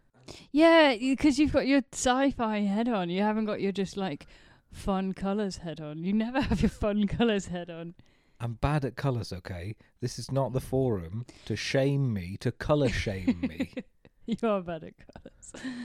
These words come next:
Speaker 2: But
Speaker 1: Um,
Speaker 2: that doesn't mean I shouldn't, I should be
Speaker 1: If we ever went to, like, a Brazilian carnival,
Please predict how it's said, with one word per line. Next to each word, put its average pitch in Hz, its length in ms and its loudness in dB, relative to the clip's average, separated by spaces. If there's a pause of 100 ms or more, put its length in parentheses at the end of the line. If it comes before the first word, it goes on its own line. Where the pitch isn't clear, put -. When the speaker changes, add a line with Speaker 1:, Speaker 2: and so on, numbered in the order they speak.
(440)
Speaker 2:
But 202 140 2
Speaker 1:
Um, 190 120 2
Speaker 2:
that 160 120 2
doesn't 185 260 -4
mean 190 200 0
I - 140 -6
shouldn't, 196 300 -6 (220)
I 180 140 -6
should - 360 -6
be 202 280 4
Speaker 1:
If 320 120 4
we 359 200 2
ever 311 200 2
went 277 280 0
to, 285 120 -2
like, 240 380 -4 (220)
a 208 40 -4
Brazilian 190 800 -2
carnival, 165 760 -6